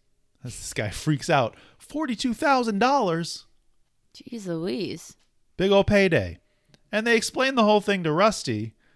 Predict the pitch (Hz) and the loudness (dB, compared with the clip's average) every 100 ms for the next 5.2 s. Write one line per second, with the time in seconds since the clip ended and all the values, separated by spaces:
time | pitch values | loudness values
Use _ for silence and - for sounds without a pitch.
0 | _ _ 156 139 135 160 156 - 190 185 | _ _ -12 -10 -4 -4 -4 -4 -2 -2
1 | 110 104 101 - - 135 170 196 220 190 | -4 -6 -14 -18 -16 -4 -4 -2 -2 2
2 | 180 185 165 135 107 117 113 110 101 95 | 4 4 4 0 0 -2 -2 -4 -4 -6
3 | 101 95 - 135 85 - - - _ _ | -6 -6 -2 -2 -2 -8 -16 -18 _ _
4 | 113 - 127 117 98 101 - 127 113 82 | -12 -6 -2 -2 -2 -6 -2 -2 -2 -4
5 | - - | -10 -14